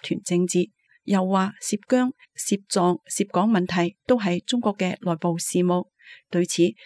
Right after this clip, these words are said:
美國國務卿布林肯對金融時報話，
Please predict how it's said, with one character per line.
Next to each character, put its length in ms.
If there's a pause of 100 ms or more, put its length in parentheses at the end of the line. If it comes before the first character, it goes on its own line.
(140)
美 180
國 200
國 160
務 180
卿 200
布 240
林 180
肯 260
對 400
金 200
融 180
時 220
報 160
話， 180